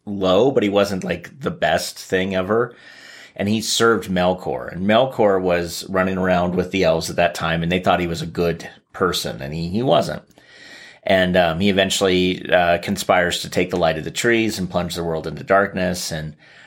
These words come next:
those sorts of things. But in those days, elves didn't go to war, and there were only elves. Humans didn't exist, dwarves didn't exist, um, no real big other kind of creatures existed. Hobbits definitely didn't exist. It was just the elves.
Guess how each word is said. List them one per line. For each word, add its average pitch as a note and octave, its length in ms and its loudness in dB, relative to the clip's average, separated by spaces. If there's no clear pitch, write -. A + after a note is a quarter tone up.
those G2 200 2
sorts F2+ 180 -4
of D#2+ 80 -10
things. D2 260 -6
But A2 220 0
in G#2+ 120 2
those A#2+ 240 2
days, F2+ 340 0
elves G#2 300 2
didn't G2 280 0
go F#2 140 2
to F#2 80 4
war, D#2 600 -2
and G2+ 120 2
there G2+ 80 6
were G#2 160 4
only G#2+ 320 2
elves. D2+ 380 -6
Humans A#2 400 2
didn't G#2 180 2
exist, F#2+ 600 0
dwarves F#2+ 340 2
didn't F#2 160 0
exist, F2 640 0
um, E2+ 340 0
no G#2+ 160 4
real G2 260 4
big E2+ 300 0
other E2+ 240 0
kind D#2 200 -6
of - 80 -8
creatures G2+ 460 0
existed. F2 420 -4
Hobbits F#2+ 480 0
definitely G2 380 0
didn't D#2 240 -4
exist. D2 440 -6
It - 20 -4
was F2+ 160 -4
just G2+ 300 0
the F2 120 2
elves. C#2 400 -4